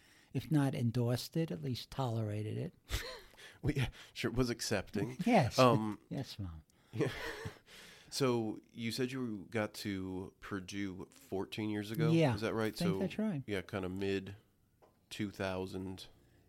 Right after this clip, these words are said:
Speaker 2: two thousands.
Speaker 1: Yeah, about
Speaker 2: Mid-aughts.
Speaker 1: two thousand and six or so. I think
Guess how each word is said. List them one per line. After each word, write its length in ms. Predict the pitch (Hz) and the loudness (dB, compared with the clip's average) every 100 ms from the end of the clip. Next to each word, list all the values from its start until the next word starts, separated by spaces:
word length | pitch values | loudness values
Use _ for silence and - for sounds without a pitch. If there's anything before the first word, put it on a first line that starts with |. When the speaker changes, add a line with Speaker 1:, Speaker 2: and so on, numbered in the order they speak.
| _ _ - | _ _ -8
Speaker 2:
two 140 | 107 | -6
thousands. 680 | 101 95 95 95 95 104 104 107 - - | -4 -2 -4 -4 -4 -4 -6 -10 -12 -14
Speaker 1:
Yeah, 440 | 202 202 208 143 117 | -2 4 4 4 2
about 220 | 123 123 | 0 0
Speaker 2:
Mid-aughts. 840 | 101 104 165 - - - 170 175 - | 4 6 4 4 2 2 2 -2 -4
Speaker 1:
two 80 | |
thousand 560 | 190 175 156 156 147 139 | -2 0 0 0 0 0
and 280 | 139 135 131 | -2 -2 -4
six 1040 | - - - - - - - 247 - - | -8 -14 -14 -14 -16 -8 -4 -4 -6 -6
or 100 | 269 | -6
so. 420 | 247 - 254 247 214 220 | -6 -6 -4 -2 -4 -6
I 60 | 165 | -4
think 260 | 262 214 | 0 0